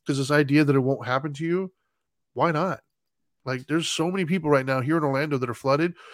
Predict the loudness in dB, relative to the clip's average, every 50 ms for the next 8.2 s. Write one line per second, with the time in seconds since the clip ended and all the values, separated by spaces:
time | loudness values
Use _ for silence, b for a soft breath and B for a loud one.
0 | B B B 2 4 4 4 6 4 4 4 4 0 -2 -2 -2 -8 -6 -4 -4
1 | -4 -2 -2 -4 -4 -2 -2 -2 0 -2 -2 -2 -6 -8 -8 -2 4 6 6 6
2 | 6 4 4 2 2 2 0 -2 -6 -4 -4 -4 -4 -6 -8 -8 -8 -10 -12 _
3 | _ _ _ _ _ _ _ _ _ _ _ _ _ _ _ _ _ -4 2 2
4 | 2 2 2 2 6 8 8 8 8 4 -2 -2 -2 -2 -2 0 0 -2 -2 -2
5 | -2 -2 -2 0 0 -2 -2 0 0 4 4 4 2 2 -2 -2 -2 -4 -4 -6
6 | -8 -6 0 2 2 4 4 2 -2 -2 -6 -6 -6 -4 -4 -4 -4 -4 -4 -4
7 | -2 -4 -4 -6 -6 -6 -2 -2 -2 0 -2 -2 0 0 0 0 -2 -4 -2 0
8 | 0 0 0 -2